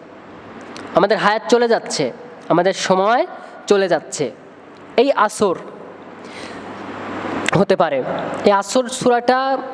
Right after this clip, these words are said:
খুবই গুরুত্বপূর্ণ। ইমাম শাফেহী রহমাতুল্লাহ আলাইহি বলেছেন যে কোনো ব্যক্তি যদি শুধু এই সূরা আসরটা গ্রহণ করে, নিজের অন্তরে গেঁথে নেয়, তবে এই একটা মাত্র ছোট্ট সূরাই হতে পারে তার হেদায়েতের জন্য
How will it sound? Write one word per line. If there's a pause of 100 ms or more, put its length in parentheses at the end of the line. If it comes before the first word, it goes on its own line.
(260)
খুবই
গুরুত্বপূর্ণ। (460)
ইমাম
শাফেহী
রহমাতুল্লাহ
আলাইহি
বলেছেন (760)
যে (200)
কোনো
ব্যক্তি
যদি (560)
শুধু
এই
সূরা
আসরটা
গ্রহণ
করে, (560)
নিজের
অন্তরে
গেঁথে
নেয়,
তবে
এই
একটা
মাত্র
ছোট্ট
সূরাই
হতে
পারে
তার
হেদায়েতের
জন্য